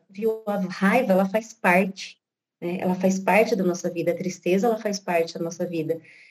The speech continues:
Eu não sei, acho que vocês já devem, devem ter assistido, as pessoas que estão nos ouvindo,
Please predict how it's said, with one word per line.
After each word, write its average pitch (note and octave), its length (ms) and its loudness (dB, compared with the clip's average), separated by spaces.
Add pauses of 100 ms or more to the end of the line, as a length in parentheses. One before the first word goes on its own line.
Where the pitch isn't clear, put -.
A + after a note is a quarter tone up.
(240)
Eu E3 80 0
não F3+ 80 0
sei, F#3+ 320 4
acho F#3 140 4
que F#3 60 -4
vocês F#3 300 4
já F#3+ 80 6
devem, F3+ 380 4
devem F3+ 320 2
ter F3+ 140 -2
assistido, A3 800 4
as A#3 120 0
pessoas F#3+ 340 -4
que - 120 -2
estão F#3+ 280 4
nos F#3 160 6
ouvindo, F3+ 600 2